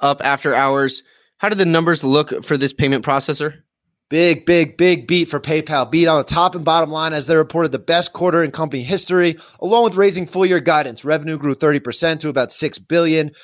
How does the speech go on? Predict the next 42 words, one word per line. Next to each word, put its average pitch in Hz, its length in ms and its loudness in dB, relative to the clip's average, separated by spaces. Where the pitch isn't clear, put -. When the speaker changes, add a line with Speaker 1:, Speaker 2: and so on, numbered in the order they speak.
Speaker 2:
Total 175 220 2
payment 165 300 0
volume 156 260 4
grew 131 160 -2
fifty 185 320 -2
percent, 165 380 0
along 220 240 2
with 202 100 -2
adding 180 260 2
fourteen 185 480 -4
and 160 120 -4
a 151 40 0
half 160 280 -2
million 156 340 -2
new 156 140 0
active 139 300 -4
accounts, 165 420 0
bringing 208 200 2
their 185 100 4
active 160 280 0
user 151 240 2
ba-, 151 200 2
base 160 360 2
to 156 300 -2
three 160 200 0
hundred 151 320 -2
ninety-two 139 640 -4
million. 127 420 -4
They 160 100 -4
didn't 240 220 0
give 220 160 0
us 214 140 2
any 196 180 2
info 190 280 2
regarding 170 400 4
the 156 60 0
numbers 165 460 2
surrounding 151 340 -2
their 127 140 -4
new 131 140 -6
crypto 190 480 0
offerings. 175 500 0